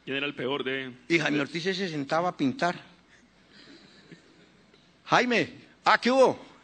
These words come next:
Speaker 2: No importa.
Speaker 1: Las garroteras eran entre Jaime Ortiz y Perea, ¿no?
Speaker 2: Ah,
Speaker 1: Las
Speaker 2: no, es que,
Speaker 1: grandes.
Speaker 2: es que Ortiz sí era, no, Ortiz fue un tipo conmigo, un amor, porque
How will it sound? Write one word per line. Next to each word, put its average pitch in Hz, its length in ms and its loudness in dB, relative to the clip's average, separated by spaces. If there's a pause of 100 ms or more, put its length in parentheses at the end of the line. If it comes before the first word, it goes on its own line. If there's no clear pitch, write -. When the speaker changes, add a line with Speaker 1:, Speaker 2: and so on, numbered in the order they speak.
(140)
Speaker 2:
No 185 140 -4
importa. 147 380 -6 (640)
Speaker 1:
Las 143 140 -6
garroteras 151 440 -4
eran 165 180 -2
entre 139 200 -4
Jaime 127 180 0
Ortiz 139 320 -2
y 151 140 4
Perea, 135 320 -2
¿no? 120 80 0
Speaker 2:
Ah, 120 60 2
Speaker 1:
Las 113 80 0
Speaker 2:
no, 117 40 -4
es 143 80 2
que, 139 60 2
Speaker 1:
grandes. 110 260 -2
Speaker 2:
es 98 120 -8
que 123 120 -2
Ortiz 110 300 -6
sí 104 140 -6
era, 95 260 -6
no, 113 140 -8
Ortiz 90 340 -10
fue 131 140 -4
un 123 100 -6
tipo 123 400 -6 (300)
conmigo, 127 500 -6 (320)
un 135 120 -2
amor, 131 320 -2
porque 110 280 -8